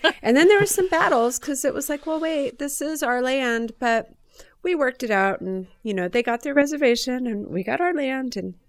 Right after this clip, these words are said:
Speaker 2: here we are.
Speaker 1: And then I remember you did a mission project, right? Because
Speaker 2: Mm-hmm.
Speaker 1: that was where you build a mission out of sugar cubes, and that
Speaker 2: Right.
Speaker 1: was the Spanish, and that was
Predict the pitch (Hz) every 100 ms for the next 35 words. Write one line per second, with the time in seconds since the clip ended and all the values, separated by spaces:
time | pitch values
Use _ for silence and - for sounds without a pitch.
0 | _ _ - - - 330 311 269 220 185
1 | 320 339 302 370 466 466 285 262 240 302
2 | 320 285 254 269 349 302 202 - 190 185
3 | 190 185 - - - - 208 220 277 247
4 | 247 240 254 277 220 220 196 214 214 196
5 | 208 214 208 190 190 - 202 196 190 180
6 | - 190 208 196 - 202 208 190 196 190
7 | - 175 - 180 - - 180 180 180 180
8 | - - 196 170 - 170